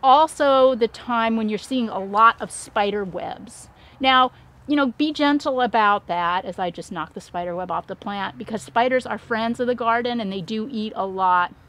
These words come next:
They're beneficials, and they do eat a lot of the bugs that we don't like. Oh dear.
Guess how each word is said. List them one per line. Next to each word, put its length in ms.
They're 100
beneficials, 640
and 80
they 80
do 200
eat 120
a 60
lot 220
of 60
the 60
bugs 340
that 140
we 80
don't 380
like. 400
Oh 160
dear. 400